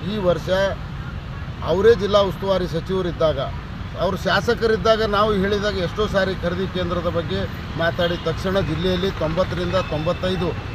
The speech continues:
ಖರೀದಿ ಕೇಂದ್ರಗಳನ್ನು ಚಾಲೂ ಮಾಡಿಸಿರು. ಇವತ್ತು ಅವರೇ ಜಿಲ್ಲಾ ಉಸ್ತುವಾರಿ ಸಚಿವರಿದ್ದು ಅವರೇ ಸರ್ಕಾರ ಇದ್ದಾಗ ಬರೀ ಮೂವತ್ತೈದು, ಮೂವತ್ತೈದು ಖರೀದಿ ಕೇಂದ್ರ ಮಾಡಿರ್ತಾರೆ.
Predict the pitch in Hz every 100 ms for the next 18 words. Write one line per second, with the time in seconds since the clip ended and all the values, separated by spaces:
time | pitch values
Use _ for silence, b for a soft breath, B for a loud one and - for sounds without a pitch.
0 | - 175 185 214 202 190 190 185 180 175
1 | 170 165 160 156 147 160 196 175 - -
2 | - 165 208 220 233 208 202 240 208 208
3 | 214 208 196 180 - - 196 190 180 180
4 | 196 196 190 175 175 170 214 220 190 175
5 | 196 175 143 170 165 143 - - - -
6 | - 180 226 220 185 156 - - - -
7 | 185 220 220 233 233 202 202 202 208 -
8 | 190 - - 156 - - 165 180 - 165
9 | 175 202 185 190 - 180 160 - - -
10 | - - - - 196 - 214 196 196